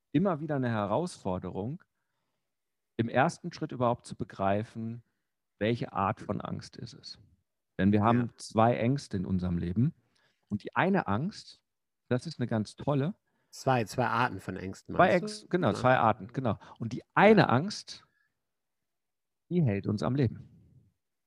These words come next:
Speaker 1: Das ist eine sehr sinnvolle Angst. Ich, ich würde sagen, das ist die reale Angst.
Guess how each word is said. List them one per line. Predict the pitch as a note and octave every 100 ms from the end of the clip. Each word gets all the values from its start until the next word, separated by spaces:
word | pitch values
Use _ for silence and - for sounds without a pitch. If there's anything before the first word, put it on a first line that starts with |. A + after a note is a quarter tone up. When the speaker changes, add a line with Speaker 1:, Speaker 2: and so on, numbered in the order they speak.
| _ _ _
Speaker 1:
Das | G3+
ist | F#3+
eine | D#3
sehr | C3 A2+
sinnvolle | F#2+ G#2 C3+ A#2 - G2+ -
Angst. | - -
Ich, | G#2 F2 -
ich | A#2 -
würde | C#3+ C3
sagen, | A#2 A#2+
das | B2 -
ist | B2 -
die | A#2+ A#2 - - _ _ _ _ _ _ _ _ _ _
reale | B2+ - F2+ F#2+ F#2+ -
Angst. | - - - -